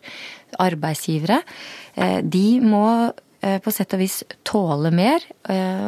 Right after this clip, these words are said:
og tåle mer inngående granskning, og, og være, være forberedt på at de vil bli sett mer etter i kortene enn det vanlige folk da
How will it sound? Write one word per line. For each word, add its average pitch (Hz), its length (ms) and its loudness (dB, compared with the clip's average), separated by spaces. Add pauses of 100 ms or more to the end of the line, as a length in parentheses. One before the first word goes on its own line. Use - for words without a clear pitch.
og - 100 -2
tåle 175 300 0
mer 170 140 2
inngående 160 500 0
granskning, 185 560 0
og, 208 720 0
og 208 120 0
være, 180 500 0 (420)
være 233 160 2
forberedt 170 460 0
på 196 60 0
at 180 80 -2
de 175 100 0
vil 160 140 -2
bli 170 100 -2
sett - 580 -8
mer 165 200 0
etter 175 320 -2
i 156 60 -2
kortene - 440 -2
enn 160 300 0
det 147 180 0
vanlige 135 720 -2
folk - 420 -4
da - 140 -2